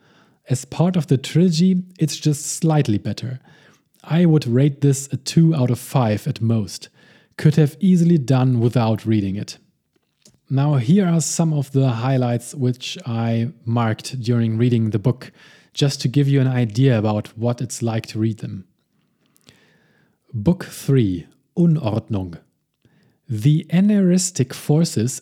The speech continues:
especially the Illuminati, are structure freaks. They want to impose their concept of order on everybody else.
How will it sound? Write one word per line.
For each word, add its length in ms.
especially 680
the 240
Illuminati, 840
are 220
structure 720
freaks. 540
They 120
want 340
to 280
impose 640
their 180
concept 640
of 240
order 480
on 220
everybody 500
else. 520